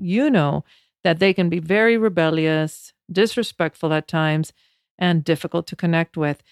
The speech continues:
And, you know, it takes the best out of you as a parent, which oftentimes can make you feeling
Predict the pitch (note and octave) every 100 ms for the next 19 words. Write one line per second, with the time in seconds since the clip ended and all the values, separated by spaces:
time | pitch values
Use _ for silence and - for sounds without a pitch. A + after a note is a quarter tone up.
0 | _ _ _ - G#3+ G#3+ G#3+ - A3+ C#4+
1 | B3 A#3+ A#3+ - B3+ C4 - F#3+ E3+ G3
2 | G3 F#3 F3+ F#3 F#3 F3 E3 E3+ G3 A3+
3 | F3+ - - G3+ G3+ - - _ _ _
4 | _ _ - G#3 D4+ D#4 G#3 E3 D#3 D#3
5 | - - E3+ E3+ E3+ E3 - - F#3 G#3
6 | B3 G3+ G3 F3+ D#3+ D#3 D#3